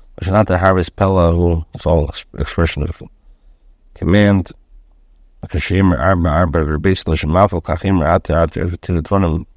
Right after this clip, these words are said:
Ob, Lachunim, Vatartim, Malai, Dvarichem, Rebbeisim. Aim, Lamachar,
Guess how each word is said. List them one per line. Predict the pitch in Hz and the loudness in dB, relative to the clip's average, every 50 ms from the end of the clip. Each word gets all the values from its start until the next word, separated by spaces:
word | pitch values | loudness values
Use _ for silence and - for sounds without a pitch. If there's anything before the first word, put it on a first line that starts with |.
| - - - - _ _ _ _ - - | -20 -20 -20 -20 _ _ _ _ -10 -6
Ob, | 90 90 | -4 -2
Lachunim, | 92 87 - 120 113 92 | -2 -2 0 0 2 2
Vatartim, | 90 90 87 85 - 98 95 - - 92 | 2 2 2 2 2 0 0 2 2 2
Malai, | 90 92 92 82 | 2 2 2 0
Dvarichem, | 82 87 85 82 82 - 85 80 78 78 | 0 0 0 0 0 0 -2 -4 -4 -4
Rebbeisim. | - 78 80 82 - - - - - _ _ _ _ _ _ _ _ - | -4 -4 -6 -6 -6 -6 -10 -14 -18 _ _ _ _ _ _ _ _ -2
Aim, | 95 98 90 | 0 2 2
Lamachar, | 87 85 90 95 95 - - 107 104 107 - | 2 4 4 4 2 2 4 2 2 2 0